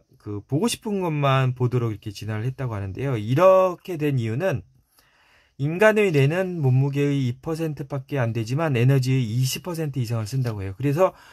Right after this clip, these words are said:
모든 거를 다 이-, 보거나 이해를 하면은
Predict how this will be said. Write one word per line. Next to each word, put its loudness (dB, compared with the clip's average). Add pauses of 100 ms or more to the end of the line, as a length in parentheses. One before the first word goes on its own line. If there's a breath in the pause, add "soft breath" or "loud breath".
(160 loud breath)
모든 2
거를 4
다 2
이-, -6 (240)
보거나 2
이해를 2
하면은 -2